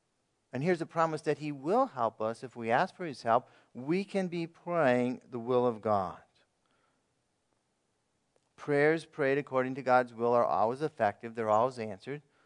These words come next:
although they must be persevered in until the answer comes. And so the Spirit is there to help us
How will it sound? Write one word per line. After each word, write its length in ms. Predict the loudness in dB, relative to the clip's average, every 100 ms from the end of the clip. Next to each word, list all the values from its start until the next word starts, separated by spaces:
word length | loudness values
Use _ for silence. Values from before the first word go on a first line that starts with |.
| _
although 220 | -6 -2 -2
they 120 | 0
must 260 | -2 -4
be 80 | -12
persevered 680 | -10 -10 -8 -8 -4 -4 -2
in 200 | -2 -2
until 640 | -2 -4 -10 0 2 0 -4 _ _ -10
the 220 | -6 -4
answer 280 | -4 -8 -16
comes. 560 | -14 -10 -10 -12 -18 -20 -20 -20 _ _ _ _ _ _ _ _ _ _ _ _ _ _ _ _
And 100 | -8
so 80 | -4
the 140 | -4
Spirit 380 | -6 -10 -6 -6
is 160 | -6 -4
there 340 | -2 0 -2 -6 _ -12
to 100 | -10
help 480 | -10 -6 -6 -4 0
us 460 | 0 0 -6 -20